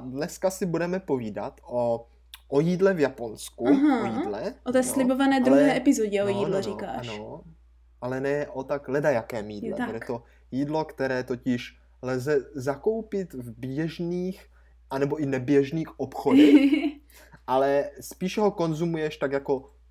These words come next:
Speaker 1: doma, nebo
Speaker 2: Je
Speaker 1: jako
Speaker 2: tak.
Speaker 1: jenom tak jako, že, že už je to prostě hotové jídlo, jak třeba u nás, když jdeš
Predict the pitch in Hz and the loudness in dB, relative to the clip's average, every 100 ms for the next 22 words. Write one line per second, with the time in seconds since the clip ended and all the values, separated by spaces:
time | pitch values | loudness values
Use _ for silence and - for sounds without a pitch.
0 | - 123 139 113 101 - 117 240 120 156 | -10 0 0 0 -10 -12 -2 2 2 0
1 | 123 120 120 113 127 123 123 123 127 120 | -4 -4 -8 -4 -4 -4 -4 -4 -4 -6
2 | - _ - 170 185 190 185 185 180 147 | -10 _ 0 4 6 4 4 0 0 -2
3 | 151 147 123 110 104 113 113 - - - | 2 4 4 0 -2 -6 -8 -8 -6 -4
4 | 143 143 147 123 120 123 160 202 | 0 2 2 -2 -2 4 4 4